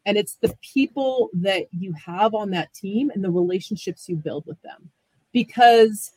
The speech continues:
you can find great lawyers, you can find great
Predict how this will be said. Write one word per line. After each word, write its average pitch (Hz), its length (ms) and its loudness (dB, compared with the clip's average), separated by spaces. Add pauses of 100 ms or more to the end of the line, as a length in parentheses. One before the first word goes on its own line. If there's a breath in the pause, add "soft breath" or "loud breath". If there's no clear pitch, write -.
(520)
you 269 160 6
can 466 160 4 (200)
find 240 500 2
great 180 600 -2
lawyers, 165 640 -2
you 226 140 -8
can 320 180 0
find 220 720 0
great 202 420 -6